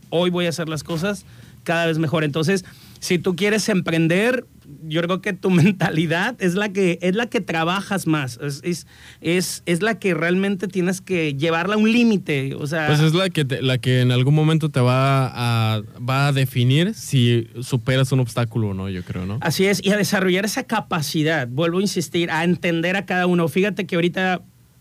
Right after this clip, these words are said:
Speaker 1: para cerrar este espacio, eh, pues la verdad es que también te vuelves amigo, te vuelves psicólogo, este, te vuelves compañero.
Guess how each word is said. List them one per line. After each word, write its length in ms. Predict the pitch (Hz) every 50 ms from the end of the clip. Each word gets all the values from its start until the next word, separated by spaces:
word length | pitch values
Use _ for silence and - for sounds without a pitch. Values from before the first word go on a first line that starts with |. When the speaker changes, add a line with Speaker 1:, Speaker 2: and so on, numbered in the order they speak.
| _ -
Speaker 1:
para 220 | 170 165 160 160
cerrar 300 | 139 147 165 156 165 170
este 180 | 175 165 - 180
espacio, 540 | 156 - - 170 165 156 - 185 185 202 196 - - - - - - - - -
eh, 500 | 147 151 156 156 156 151 147 147 147 147 -
pues 100 | - 170
la 80 | 170 160
verdad 120 | 160 165
es 80 | 170 -
que 80 | 220
también 280 | 180 - 196 185 180 170
te 80 | - 196
vuelves 320 | 190 185 185 190 - -
amigo, 460 | - 151 156 165 170 170 190 226 254 - - _ _ -
te 60 | - 156
vuelves 320 | 151 156 151 165 180 -
psicólogo, 640 | - 165 143 - 170 170 180 190 185 214 247 269 - - - - - - - -
este, 800 | - 151 147 143 - - - - 160 151 151 151 151 151 156 151 139
te 100 | - 175
vuelves 320 | 170 170 175 170 196 190 185
compañero. 720 | - 202 185 143 165 160 160 165 180 190 214 254 302